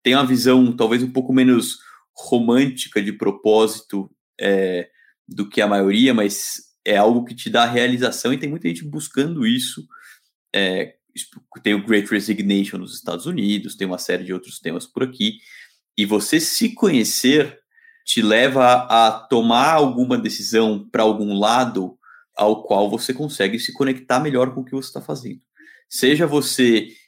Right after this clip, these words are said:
entender que você não tem nada a ver com aquele emprego, com aquele trabalho, você vai criar algo, empreender, ou trocar de empresa ou de ramo, seja você entender que às vezes não é o momento, vai continuar trabalhando é, no que você tá fazendo e você vai criar um side job, um side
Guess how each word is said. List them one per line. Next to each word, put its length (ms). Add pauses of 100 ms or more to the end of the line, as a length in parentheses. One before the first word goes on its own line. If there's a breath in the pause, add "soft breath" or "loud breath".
(160)
entender 580
que 240
você 360
não 280
tem 160
nada 240
a 20
ver 200
com 100
aquele 260
emprego, 400
com 80
aquele 200
trabalho, 300
você 180
vai 140
criar 480
algo, 400
empreender, 640 (240 soft breath)
ou 140
trocar 220
de 120
empresa 340
ou 60
de 80
ramo, 400 (340 loud breath)
seja 280
você 220
entender 540
que 520 (280 loud breath)
às 200
vezes 240
não 200
é 60
o 60
momento, 520
vai 120
continuar 380
trabalhando 800 (460 soft breath)
é, 400
no 180
que 140
você 180
tá 100
fazendo 420
e 60
você 180
vai 160
criar 360
um 140
side 340
job, 360
um 40
side 280